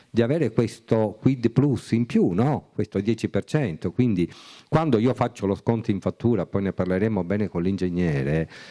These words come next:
eh, entreremo, mm, poi mi dite più o meno il tempo che ho a disposizione, così cercherò di fare un, un discorso che possa essere, diciamo, abbastanza lineare. Quando vado a fare lo sconto in fattura,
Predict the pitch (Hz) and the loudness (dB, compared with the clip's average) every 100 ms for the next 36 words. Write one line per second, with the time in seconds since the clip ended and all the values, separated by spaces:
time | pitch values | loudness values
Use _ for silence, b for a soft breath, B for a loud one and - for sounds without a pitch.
0 | B - - 71 71 82 82 - 95 92 | B -4 -2 -2 0 -2 -2 0 0 2
1 | 110 110 92 90 - 98 92 95 90 - | 2 2 0 -2 -4 -6 -4 -4 -8 -10
2 | - 85 - 107 87 87 107 92 - 92 | -4 -2 0 0 2 2 2 0 0 0
3 | 101 95 80 98 98 95 87 90 90 85 | 2 0 0 -2 0 -2 0 -2 -2 -4
4 | - 87 80 - 98 87 80 95 90 80 | -4 -4 -4 -2 0 0 0 -2 -2 -4
5 | - 90 90 82 95 92 82 B B B | -2 -2 0 0 0 0 -2 B B B
6 | - 98 90 90 87 87 87 - 87 90 | -2 0 2 4 4 2 0 -2 -4 -2
7 | - 82 80 - - - 85 90 - 82 | -4 -6 -6 -6 -6 -4 -2 -2 -2 -2
8 | 80 82 - 87 87 85 - B B - | -2 -4 -2 0 0 0 -2 B B -4
9 | 85 82 - 87 87 - 85 85 85 135 | -2 -2 -2 -2 0 0 0 2 2 0
10 | 135 107 98 B B - 160 208 101 98 | 0 -2 -2 B B -2 2 2 2 -2
11 | 90 117 131 104 85 - 104 - 90 87 | -2 -2 0 -2 -2 -2 -4 -2 -4 -4
12 | - - 85 71 67 71 | -4 -2 0 0 -2 -6